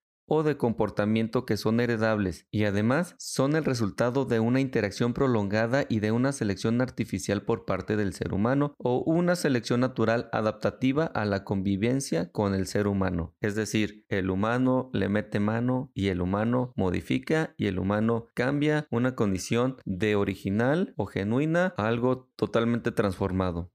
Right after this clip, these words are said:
Habitualmente, la finalidad de la domesticación para el humano es obtener determinados beneficios de la especie domesticada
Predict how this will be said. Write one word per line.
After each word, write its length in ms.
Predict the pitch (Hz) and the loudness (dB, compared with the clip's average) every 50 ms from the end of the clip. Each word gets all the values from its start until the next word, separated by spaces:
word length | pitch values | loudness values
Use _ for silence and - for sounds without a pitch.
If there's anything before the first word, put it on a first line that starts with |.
| _ _ | _ _
Habitualmente, 960 | 117 117 117 127 127 - 156 170 170 160 151 139 135 127 - 151 156 156 - - | -4 -2 -2 -2 0 2 2 4 4 4 2 2 0 0 0 0 0 -2 -4 -2
la 160 | - 110 107 | 0 0 0
finalidad 640 | 104 - 117 113 113 110 110 110 113 110 120 135 - | 0 0 0 2 2 2 2 2 2 2 2 0 2
de 80 | - 180 | 0 0
la 140 | 170 170 165 | 2 2 2
domesticación 1040 | 143 131 120 113 107 95 - - - 98 - - 98 90 - - 196 - 131 156 - | 2 2 2 2 2 0 0 -4 -6 -4 -4 -4 -4 -4 -2 0 0 0 0 -2 -2
para 240 | - 107 107 107 110 | -2 0 0 2 2
el 120 | 120 127 | 2 4
humano 520 | 131 135 139 139 139 135 135 139 - - _ _ _ | 4 4 4 2 2 2 0 0 -2 -8 _ _ _
es 120 | 117 - | -2 0
obtener 460 | - 139 - - 127 117 120 127 127 - | 0 -2 2 2 2 4 4 2 2 2
determinados 800 | 143 139 - 127 117 113 117 117 113 117 117 117 127 131 127 | 0 0 0 0 0 2 2 2 2 2 2 2 0 0 2
beneficios 800 | 123 113 104 101 101 101 - 110 101 - - 131 131 131 - _ | 2 2 2 2 2 0 0 -2 0 0 0 0 0 0 -6 _
de 100 | - 107 | -2 0
la 120 | 98 98 98 | 0 0 0
especie 440 | 101 - - - 104 98 - 104 | -2 -4 -4 -4 -4 -2 -2 -2
domesticada 880 | 104 101 104 104 104 104 - - 117 - - - 139 131 131 127 127 - | 0 0 0 0 0 -2 -2 -6 -6 -4 -2 -2 0 0 -2 -4 -4 -8